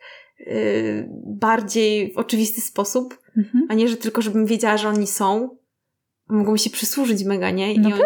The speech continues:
Speaker 2: pewnie.
Speaker 1: I takie mam teraz, że o wow, że to jest taka nowa przestrzeń trochę.
Speaker 2: No.
Speaker 1: A ty masz taką komunikację jakąś taką, nie wiem, w sensie, że rzeczywiście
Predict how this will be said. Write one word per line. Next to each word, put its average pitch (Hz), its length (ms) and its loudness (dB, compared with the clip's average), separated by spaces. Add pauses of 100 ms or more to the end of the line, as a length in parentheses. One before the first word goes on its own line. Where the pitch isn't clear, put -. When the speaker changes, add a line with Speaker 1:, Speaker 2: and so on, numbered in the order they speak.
Speaker 2:
pewnie. 208 480 -2 (840)
Speaker 1:
I - 60 -12
takie 208 240 -4
mam 196 240 0
teraz, 202 260 -4
że 196 160 -2
o 214 100 2
wow, 208 220 2
że 202 100 -2
to - 40 -4
jest 196 120 -4
taka 233 160 0
nowa 202 200 2
przestrzeń 202 520 -4
trochę. 196 340 -4 (300)
Speaker 2:
No. 208 580 2 (180)
Speaker 1:
A 220 100 -2
ty 214 120 -2
masz 220 200 2
taką 214 220 -4
komunikację 208 600 -4
jakąś 202 280 -4
taką, 208 320 -8
nie 202 160 -4
wiem, 196 160 -10
w 196 40 -12
sensie, 202 260 -6
że 208 120 -2
rzeczywiście 202 640 -2